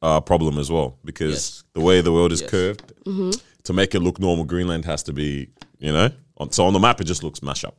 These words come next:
Speaker 3: Yep.
Speaker 1: But just in general, I'm looking at the map, and, um, there's a lot of water,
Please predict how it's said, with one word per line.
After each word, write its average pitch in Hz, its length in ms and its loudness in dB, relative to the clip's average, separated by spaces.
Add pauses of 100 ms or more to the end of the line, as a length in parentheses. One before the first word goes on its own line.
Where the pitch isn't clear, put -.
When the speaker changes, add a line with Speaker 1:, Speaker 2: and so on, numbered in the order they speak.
(100)
Speaker 3:
Yep. 190 260 -4 (1160)
Speaker 1:
But 147 80 4
just 185 120 4
in 147 80 8
general, 123 260 6
I'm 95 60 2
looking 123 180 2
at 104 60 2
the 82 60 0
map, 85 300 4 (1120)
and, 92 200 8
um, 76 680 6 (1200)
there's 101 140 2
a 123 60 8
lot 104 180 10
of 80 60 8
water, 80 300 8